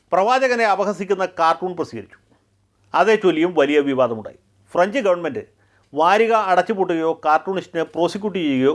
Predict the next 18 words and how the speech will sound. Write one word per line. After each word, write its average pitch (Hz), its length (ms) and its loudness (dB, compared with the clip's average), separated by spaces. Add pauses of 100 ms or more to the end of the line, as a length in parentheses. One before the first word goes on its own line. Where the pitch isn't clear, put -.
(120)
ഉണ്ടായില്ല. 107 300 -4 (560)
പകരം 139 300 -2 (680)
വാരികയുടെ 160 560 2
ഓഫീസിന് 147 420 -4 (200)
സുരക്ഷ 151 380 0 (240)
ശക്തിപ്പെടുത്തി. - 440 -4 (1120)
ലോകത്തെമ്പാടുമുള്ള 240 800 0 (100)
ഫ്രഞ്ചുകാരോട് 180 580 0 (140)
കരുതിയിരിക്കാൻ 156 560 0 (160)
മുന്നറിയിപ്പ് 127 420 -4
നൽകി. - 180 -20 (1000)
ഫ്രഞ്ചുകാരെ 180 560 2
തന്നെ 180 240 0
കയ്യേറ്റം 185 400 -2
ചെയ്യണം 175 240 0 (140)
എന്ന് 156 200 -2
പ്രക്ഷോഭകർക്ക് 151 640 -2
നിർബന്ധമില്ല. 120 420 -4